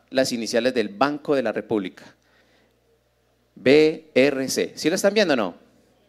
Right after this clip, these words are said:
¿Sí? ¿Sí lo ven? Bueno, ¿alguien ya se dio cuenta que tiene un billete falso? <laughs> Que no ha visto nada de lo que he dicho. Y hay una que es muy bacana.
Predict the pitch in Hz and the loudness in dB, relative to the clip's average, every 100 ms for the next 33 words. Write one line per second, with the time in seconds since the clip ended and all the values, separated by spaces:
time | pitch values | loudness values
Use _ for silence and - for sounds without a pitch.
0 | _ _ _ - 202 220 - _ _ _ | _ _ _ 0 0 0 -12 _ _ _
1 | _ _ _ _ _ _ _ _ _ _ | _ _ _ _ _ _ _ _ _ _
2 | _ _ _ _ - 208 240 277 320 - | _ _ _ _ 2 6 6 6 2 -12
3 | _ _ _ _ _ _ _ _ _ _ | _ _ _ _ _ _ _ _ _ _
4 | _ _ _ _ _ _ - 131 127 143 | _ _ _ _ _ _ 0 0 2 0
5 | 143 175 180 165 180 180 180 175 170 143 | 0 0 0 0 -2 -2 -2 -2 -4 -4
6 | 151 170 175 180 180 185 185 175 - - | -4 -2 -4 0 0 0 -4 -14 -20 -16
7 | 202 214 - 160 139 147 165 - 175 170 | -14 -14 -8 -4 -2 -2 -2 0 0 4
8 | 170 170 156 151 151 160 160 - _ - | 4 6 4 2 0 0 -2 -12 _ -20
9 | - _ _ _ _ _ _ _ _ _ | -20 _ _ _ _ _ _ _ _ _
10 | _ _ 453 349 _ _ _ _ _ _ | _ _ _ _ _ _ _ _ _ _
11 | _ _ _ _ _ 214 202 196 _ _ | _ _ _ _ _ _ _ _ _ _
12 | _ _ _ _ - - 175 214 226 233 | _ _ _ _ -14 4 6 6 4 4
13 | 226 208 214 220 220 190 131 98 - | 4 4 6 4 4 2 2 -4 -10